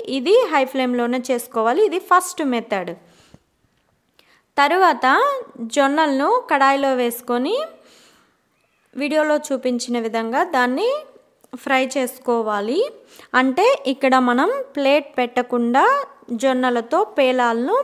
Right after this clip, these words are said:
ప్రిపేర్ చేసుకుంటున్నామన్నమాట. ఈ విధంగా మొత్తం జొన్నలను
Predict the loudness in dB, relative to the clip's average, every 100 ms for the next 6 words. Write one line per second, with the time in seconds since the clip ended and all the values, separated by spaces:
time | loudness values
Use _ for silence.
0 | -2 -4 0 -2 -2 -4 -4 -6 -8 -6
1 | -6 -4 -4 -4 -2 -2 -2 -2 -4 -20
2 | -20 _ _ _ _ _ _ _ _ _
3 | _ -20 -10 -6 -4 -4 -4 -2 -2 -4
4 | -10 -20 _ -6 -6 -2 -2 -2 -4 -10
5 | -18 _ _ _ -12 -4 0 2 0 0
6 | -2